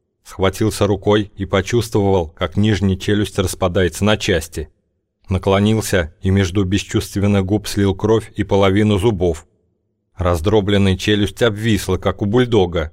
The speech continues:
и он придерживал её рукой, скуля, а из глаз катились слёзы. Очень ему себя стало жалко. Ещё один парнишка лежал вниз лицом и не шевелился. Голую спину сплошь покрывала кровь,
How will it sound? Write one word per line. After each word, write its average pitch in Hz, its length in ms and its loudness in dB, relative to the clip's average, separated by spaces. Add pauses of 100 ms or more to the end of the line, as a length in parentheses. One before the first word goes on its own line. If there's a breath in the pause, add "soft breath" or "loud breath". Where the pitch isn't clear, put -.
(160)
и 90 120 -2
он 104 200 2
придерживал 101 680 0
её 101 240 2
рукой, 110 340 2
скуля, 92 520 0 (260)
а 92 160 0
из 92 120 0
глаз 101 280 2
катились 101 480 0
слёзы. 85 600 0 (400)
Очень 95 480 2
ему 101 260 4
себя 98 320 0
стало 98 360 2
жалко. 82 520 0 (1120)
Ещё 87 320 0
один 131 240 2
парнишка 104 520 0
лежал 98 400 2
вниз 98 280 0
лицом 107 420 2
и 90 60 0
не 95 160 2
шевелился. 107 760 0 (600)
Голую 95 480 2
спину 110 360 -2
сплошь - 360 -2
покрывала 101 540 0
кровь, 104 420 -2